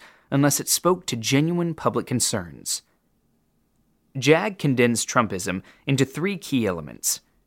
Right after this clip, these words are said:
economic nationalism, controlled borders, and a foreign policy that put American interests first. These policies, they asserted,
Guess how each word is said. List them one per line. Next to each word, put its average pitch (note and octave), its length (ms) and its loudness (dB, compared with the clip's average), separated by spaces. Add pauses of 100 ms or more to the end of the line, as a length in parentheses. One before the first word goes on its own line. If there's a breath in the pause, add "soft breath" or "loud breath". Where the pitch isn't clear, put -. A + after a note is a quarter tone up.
(360)
economic E3 500 2
nationalism, G2+ 800 -2 (440)
controlled C#3 480 0
borders, F#2 480 -4 (420)
and C3+ 140 4
a B2 40 4
foreign E3+ 360 2
policy A#2 520 2
that A2+ 220 0
put B2 100 0
American A2+ 520 2
interests G#2+ 380 -2
first. - 500 -8 (1200)
These C#3 220 6
policies, B2 640 2
they A2+ 100 2
asserted, G2+ 420 0